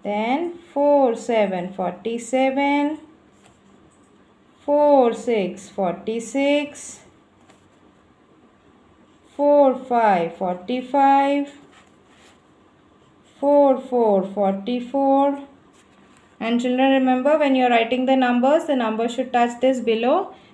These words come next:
black line. Then four three forty-three, four two forty-two, and four one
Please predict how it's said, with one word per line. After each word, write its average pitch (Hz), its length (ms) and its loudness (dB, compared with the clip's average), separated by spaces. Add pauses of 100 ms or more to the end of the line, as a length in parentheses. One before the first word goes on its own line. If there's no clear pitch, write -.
(140)
black 233 380 -2
line. 160 340 -6 (1120)
Then 240 300 -6
four 277 500 2
three 226 480 -2
forty-three, 247 1120 -2 (1900)
four 269 520 2
two 214 400 0
forty-two, 254 1080 -2 (960)
and 262 500 -4
four 311 440 0
one 190 520 -6